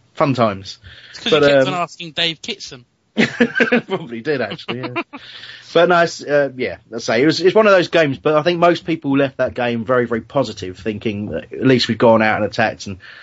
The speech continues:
Speaker 1: and sort of experimented a bit. And then, and Ian Lyons, Lyonsy, as he likes to call himself, let's call him Lyonsy as well. Lyonsy emailed us during the, uh, which is a good thing to do. Uh, and he said, Evening, lads. Gotta say, uh, being the first one on the boards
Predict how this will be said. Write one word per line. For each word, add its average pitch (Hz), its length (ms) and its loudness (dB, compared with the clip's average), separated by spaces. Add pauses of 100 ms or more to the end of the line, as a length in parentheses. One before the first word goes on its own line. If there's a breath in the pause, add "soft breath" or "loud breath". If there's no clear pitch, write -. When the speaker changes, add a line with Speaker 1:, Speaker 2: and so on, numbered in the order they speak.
(340 loud breath)
Speaker 1:
and 113 140 -4
sort 117 160 2
of 120 40 2
experimented 120 500 2
a - 20 -8
bit. 95 180 -2
And 110 100 0
then, 127 300 2
and 123 320 0 (480)
Ian 147 300 4
Lyons, 139 400 4
Lyonsy, 135 560 2 (300 loud breath)
as 113 100 -18
he 123 80 -8
likes 120 260 -4
to 120 120 -10
call 120 120 -2
himself, 135 520 -2 (400)
let's 139 160 2
call 170 200 4
him 123 120 6
Lyonsy 101 460 4
as 98 100 -4
well. 92 360 -4
Lyonsy 117 680 2
emailed 110 380 -4
us 120 140 -2
during 120 180 -2
the, 113 120 -6 (840 loud breath)
uh, 95 220 -2
which - 340 -6 (100)
is 147 100 -4
a 131 40 -2
good 131 160 0
thing 135 160 6
to 139 60 -2
do. 175 220 4 (720)
Uh, 131 260 4
and 123 80 2
he 131 80 4
said, - 280 -2
Evening, 131 300 -2
lads. 131 400 -2
Gotta - 220 -2
say, 127 320 2
uh, 110 220 4
being 127 180 4
the 120 60 2
first 123 280 2
one 113 120 -2
on 110 80 0
the 104 60 -4
boards 107 420 0